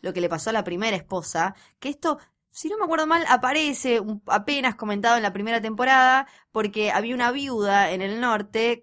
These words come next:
cu-, cuyo marido y sus hijos y, e hijo había muerto, habían muerto hace poco, entonces estaba la viuda, era vieja, y ni-, a-, estaban viendo a ver con quién la casaban, viste, Ned Stark, todos ahí en el norte, y Ramsay Bolton la quería, porque los Bolton, que en ese momento era Ramsay Snow,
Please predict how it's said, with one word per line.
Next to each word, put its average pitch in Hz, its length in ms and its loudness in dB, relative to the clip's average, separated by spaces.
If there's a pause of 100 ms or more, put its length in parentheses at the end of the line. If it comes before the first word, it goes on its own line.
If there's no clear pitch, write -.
cu-, 185 200 -10
cuyo 190 240 -8
marido 226 440 0
y 185 160 -4
sus 185 280 -8
hijos 226 320 -6
y, 180 240 -6 (240)
e 190 80 -2
hijo 214 280 -4
había 196 220 0
muerto, 214 380 0
habían 196 200 -2
muerto 220 220 -2
hace 240 160 -4
poco, 302 400 0 (120)
entonces - 180 -12
estaba 269 280 4
la 254 120 6
viuda, 277 460 0
era 220 140 2
vieja, 247 680 0 (320)
y 208 80 -6
ni-, 214 180 -4
a-, 196 100 2
estaban 226 380 -2
viendo 247 140 -2
a 233 40 0
ver 240 120 2
con 220 140 -4
quién 226 180 -4
la 220 120 2
casaban, 226 680 4
viste, 202 280 -6
Ned 196 140 -2
Stark, 220 480 0
todos 226 200 -4
ahí 240 80 -4
en 254 60 -6
el 269 120 -6
norte, 285 380 -2
y 226 80 -8
Ramsay 254 320 0
Bolton 254 380 -2
la 196 100 0
quería, 165 320 -4
porque 165 160 -12
los 180 140 -4
Bolton, 208 400 -4
que 180 100 -8
en 156 60 -8
ese 175 140 -6
momento 185 260 -4
era 160 100 -2
Ramsay 180 380 -8
Snow, 247 280 -4